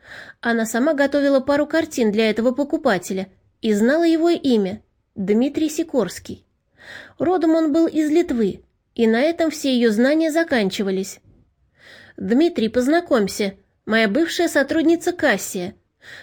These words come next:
почти твоя соотечественница. Только что вернулась с очень интересных раскопок». «Каких именно, если не секрет?» После вежливого приветствия поинтересовался Дмитрий. «Могильника легендарной исторической личности,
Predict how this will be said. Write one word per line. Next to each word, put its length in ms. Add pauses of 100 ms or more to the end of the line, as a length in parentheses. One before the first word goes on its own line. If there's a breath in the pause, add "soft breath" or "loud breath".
(100)
почти 420
твоя 320
соотечественница. 1120 (600)
Только 300
что 160
вернулась 540
с 60
очень 300
интересных 560
раскопок». 640 (840)
«Каких 420
именно, 280
если 300
не 120
секрет?» 480 (360)
После 300
вежливого 480
приветствия 580
поинтересовался 840
Дмитрий. 520 (920 loud breath)
«Могильника 720
легендарной 720
исторической 640
личности, 720